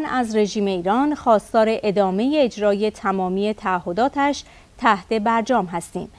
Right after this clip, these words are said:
و از هر گونه اقداماتی که ممکن است در نقض تعهدات آن باشد هشدار می‌دهیم. ما هر گونه اولتیماتوم را رد کرده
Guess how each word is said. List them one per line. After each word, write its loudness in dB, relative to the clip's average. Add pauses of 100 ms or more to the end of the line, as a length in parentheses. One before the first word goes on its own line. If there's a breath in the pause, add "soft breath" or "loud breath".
(340 soft breath)
و 6
از 6
هر 4
گونه 2
اقداماتی 2
که -4
ممکن -2
است 0 (360 soft breath)
در 6
نقض -2
تعهدات 0
آن 0
باشد -2 (120)
هشدار 2
می‌دهیم. -8 (640 soft breath)
ما 6
هر 2
گونه 2
اولتیماتوم 0
را 4
رد 0
کرده 0